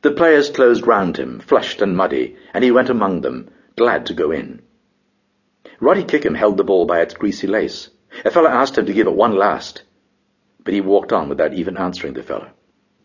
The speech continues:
Simon Moonan told him not to, because the prefect was looking. The fellow turned to Simon Moonan and said, "We all know why you speak. You are McGlade's suck."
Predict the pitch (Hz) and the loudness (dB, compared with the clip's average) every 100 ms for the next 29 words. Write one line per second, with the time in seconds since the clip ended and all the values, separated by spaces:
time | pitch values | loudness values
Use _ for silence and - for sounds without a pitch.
0 | _ _ _ _ - - - - 127 127 | _ _ _ _ -20 -20 -16 -4 -2 0
1 | 90 117 80 - 90 78 80 120 - - | -2 -2 -4 -4 -4 -4 -6 -8 -12 -16
2 | _ _ - - - 82 - 185 - 73 | _ _ -18 -10 -10 -8 -8 -6 -8 -8
3 | 71 117 - 62 - _ _ _ _ _ | -6 -6 -8 -14 -18 _ _ _ _ _
4 | _ _ - 135 - 170 143 156 143 117 | _ _ -6 -4 2 2 4 2 2 0
5 | - 107 95 101 107 95 92 90 104 95 | 0 0 2 0 0 0 -2 2 2 2
6 | - - _ 135 165 175 160 147 135 135 | -6 -20 _ 4 6 6 6 6 6 6
7 | 311 - - 117 - - _ _ _ - | 6 4 0 0 -2 -14 _ _ _ 0
8 | 208 190 123 120 117 131 147 127 117 - | 4 4 4 2 0 4 4 4 0 -6
9 | - - 208 - - | -10 0 0 0 -12